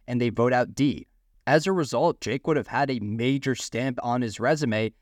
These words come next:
and a potential winning argument if Julie doesn't make it to the end. By the time Jake reaches the final tribal council, his resume is simply too barren to warrant a single jury vote,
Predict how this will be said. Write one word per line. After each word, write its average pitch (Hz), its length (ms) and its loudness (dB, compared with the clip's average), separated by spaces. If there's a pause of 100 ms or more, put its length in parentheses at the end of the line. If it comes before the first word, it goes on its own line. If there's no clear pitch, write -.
and 120 260 -2
a 120 80 -4
potential 127 680 -4
winning 131 300 0
argument 135 640 -2
if 120 220 -6
Julie 113 320 0
doesn't 117 320 -2
make 113 220 -4
it 120 80 -4
to 120 100 -4
the 110 160 0
end. 117 280 -2 (320)
By 156 120 4
the 165 80 0
time 180 280 2
Jake 139 260 0
reaches 131 420 -2
the 151 80 -4
final 151 320 2
tribal 143 340 0
council, 151 440 0
his 123 200 -2
resume 123 580 0
is 110 120 -2
simply 110 380 -2
too 110 240 -4
barren 104 400 0
to 113 100 -6
warrant 107 400 0
a 95 40 -6
single 98 420 -4
jury 127 340 0
vote, 123 340 -2